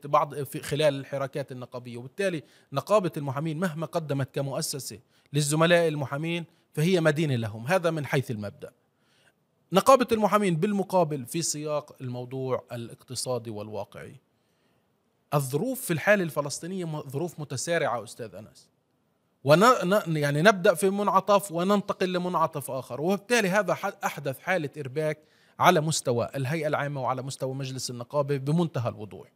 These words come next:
في سياق المساعدات، في سياق إلى آخره، أنت تعلم وخير من يعلم أن نقابة المحامين في إطار عملها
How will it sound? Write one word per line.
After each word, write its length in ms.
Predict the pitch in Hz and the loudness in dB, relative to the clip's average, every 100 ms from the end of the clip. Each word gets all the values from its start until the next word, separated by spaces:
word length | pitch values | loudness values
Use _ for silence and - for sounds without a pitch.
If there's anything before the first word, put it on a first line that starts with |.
| _ _ _ _ _ - | _ _ _ _ _ -2
في 180 | 254 233 | 0 2
سياق 640 | 220 220 202 190 - 147 | 2 6 6 4 -2 -4
المساعدات، 880 | 147 147 - 135 117 123 135 135 127 | -2 -2 -2 0 0 0 -4 -4 -6
في 140 | 127 | -8
سياق 320 | - 123 104 | -8 -6 -8
إلى 120 | 113 104 | -8 -10
آخره، 240 | 147 165 | -6 -6
أنت 280 | 165 160 160 | -4 -4 0
تعلم 400 | 160 131 131 156 _ _ 123 | 4 4 2 -10 _ _ -8
وخير 380 | 123 165 165 | 0 2 2
من 160 | 151 147 | 0 -2
يعلم 320 | 135 131 104 | -2 -2 -4
أن 180 | 135 131 | -8 -10
نقابة 340 | 127 139 127 120 | -10 -10 -10 -12
المحامين 480 | 123 117 120 120 120 | -12 -12 -12 -12 -12
في 220 | - 113 | -12 -12
إطار 260 | - 127 107 | -4 -2 -2
عملها 420 | 120 123 117 | -6 -10 -12